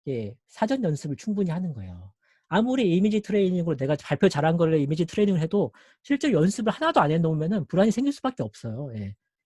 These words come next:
연습을 해야지 불안이 줄어드는 거죠. 예. 그래서 발표하기 전에 항상 이제 혼자 연습을 해보고 또 중요한 발표라면은 실제로 앞에 한두 명을 이렇게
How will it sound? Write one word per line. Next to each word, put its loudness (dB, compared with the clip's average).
연습을 2
해야지 -2
불안이 -2
줄어드는 0
거죠. -14
예. -14
그래서 -6
발표하기 0
전에 -2
항상 -2
이제 -2
혼자 -2
연습을 -2
해보고 -2
또 -4
중요한 4
발표라면은 0
실제로 -2
앞에 0
한두 0
명을 0
이렇게 -2